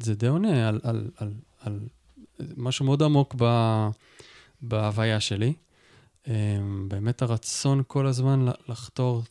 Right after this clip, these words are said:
ולהגיע למקום הרמוני ממקומות דיסהרמוניים. אמ, אז זה היה ממש ממש מרתק, ובעצם זה משהו ש-, שפיתחתי עם השנים, נכון? בעצם את חוקרת את הפילוסופיה האקזיסטנציאליסטית, א-,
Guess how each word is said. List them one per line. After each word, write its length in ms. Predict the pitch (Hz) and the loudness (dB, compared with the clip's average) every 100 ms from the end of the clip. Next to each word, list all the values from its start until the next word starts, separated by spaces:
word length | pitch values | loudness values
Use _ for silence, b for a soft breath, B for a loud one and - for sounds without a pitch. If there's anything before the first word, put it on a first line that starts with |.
| _ _ _ - | _ _ _ -8
ולהגיע 420 | 113 107 107 120 | -4 -2 -2 0
למקום 400 | 117 110 - 117 | 0 0 -2 -2
הרמוני 360 | 110 110 117 117 | -2 -2 0 0
ממקומות 480 | 110 - 113 107 101 | -2 -4 -6 -6 -4
דיסהרמוניים. 680 | 110 110 101 104 110 165 180 B B B B B B B B B | -4 -4 -4 -2 0 -2 -6 B B B B B B B B B
אמ, 760 | 147 110 110 107 107 104 104 98 - _ _ - | -4 0 0 -2 -2 -4 -4 -6 -10 _ _ -8
אז 180 | 110 101 | -6 -2
זה 80 | 110 | 0
היה 180 | 123 | 2
ממש 300 | 123 117 123 | 2 0 0
ממש 220 | 120 113 117 | 0 -2 -2
מרתק, 440 | 104 101 101 - | -4 -4 -6 -8
ובעצם 580 | 104 98 113 - 165 156 - _ _ _ - | -8 -2 -2 0 0 0 -4 _ _ _ -10
זה 200 | 113 117 | -4 -2
משהו 360 | 127 143 - | 0 0 -2
ש-, 180 | 135 - 131 123 - _ _ B B B B B B B B | -2 0 2 2 -2 _ _ B B B B B B B B
שפיתחתי 720 | - - - - 165 - - | -12 -10 -6 0 0 0 0
עם 60 | 160 | 2
השנים, 380 | 143 139 117 | 4 4 4
נכון? 340 | 110 - 139 120 | 2 0 0 -2
בעצם 280 | 117 120 113 | -4 -6 -10
את 80 | |
חוקרת 580 | - 117 - 143 135 131 | -12 -14 -2 2 4 2
את 140 | 120 113 | 0 -2
הפילוסופיה 560 | - 113 107 117 - | 0 0 0 0 0
האקזיסטנציאליסטית, 1000 | 107 101 98 107 98 104 101 101 - | 0 0 -4 -6 -6 -4 -2 -2 -4
א-, 40 | 104 | -6